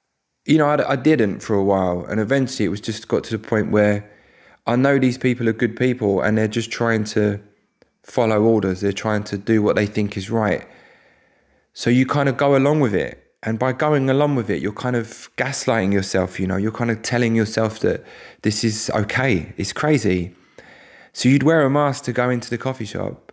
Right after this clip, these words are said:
order a coffee, Walk three meters over to a table and sit down and you can take it off. And we all know that's fucking madness, yeah? We all know that that is crazy. But we go along with it.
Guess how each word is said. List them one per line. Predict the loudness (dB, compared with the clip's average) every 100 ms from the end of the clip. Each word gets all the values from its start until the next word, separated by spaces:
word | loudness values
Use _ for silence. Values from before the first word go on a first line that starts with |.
| 0
order | 2 4
a | 2
coffee, | 0 -2 -2 -4 -4 -8 _ _ _ _ _ _ _ -6
Walk | 0 2 0
three | -4 0 0
meters | 2 0 0
over | 0 -2 -2
to | -4
a | -4
table | -2 0 0 0
and | -2
sit | -2 0
down | 0 2
and | 2
you | 2
can | -2
take | -2 -2 -2
it | 0
off. | 0 0 -4 -4
And | 0 4
we | 6
all | 6 4
know | 2 2 2 -2 -8 -16 _ _ _
that's | -4 -4 -4
fucking | -4 -4 -2 -2
madness, | 0 0 -2 -6 -6 -10
yeah? | -6 -4
We | -4 0 2
all | 4
know | 2 0
that | 0 0
that | 0
is | -2
crazy. | -4 -2 -2 -2 -4 -6 -14 _ _ _ _ _ _ _ _ _ _
But | -2 0 2
we | 2
go | 2 2
along | 2 2
with | 0
it. | -4 -8